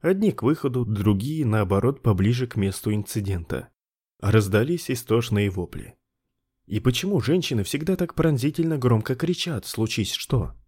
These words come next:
Иннокент попытался вырваться из объятий, и ему это удалось, когда сзади кто-то крикнул: «Эй, ты, урод, отпусти Ригеля!»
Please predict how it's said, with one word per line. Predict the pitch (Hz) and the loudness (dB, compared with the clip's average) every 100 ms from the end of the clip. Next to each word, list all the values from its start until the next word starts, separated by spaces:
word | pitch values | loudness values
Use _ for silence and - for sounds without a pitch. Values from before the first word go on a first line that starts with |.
| _ _ _ - | _ _ _ -4
Иннокент | 113 107 104 - 185 - | 0 2 0 0 -4 -4
попытался | - 151 190 208 - 107 | -2 2 2 0 -2 0
вырваться | 143 127 107 - | 2 4 2 0
из | 95 98 | -2 -2
объятий, | 101 165 180 165 | -2 -2 -4 -8
и | - 170 | -4 -4
ему | 190 175 170 170 | 0 0 0 -2
это | 147 143 | -2 -2
удалось, | 135 117 90 82 - | 0 0 -2 -6 -8
когда | - 107 98 92 | -2 0 0 0
сзади | 90 107 131 | 0 -4 -4
кто-то | 135 - 95 95 | -8 -4 -4 -4
крикнул: | 139 147 117 90 - - _ _ _ - | -4 -4 -4 -8 -8 -20 _ _ _ -4
«Эй, | 160 190 | -2 2
ты, | 208 | 2
урод, | 190 190 180 117 | 6 8 6 4
отпусти | 101 151 - 208 | -2 -2 -2 0
Ригеля!» | 214 165 113 95 - | 2 2 2 0 -4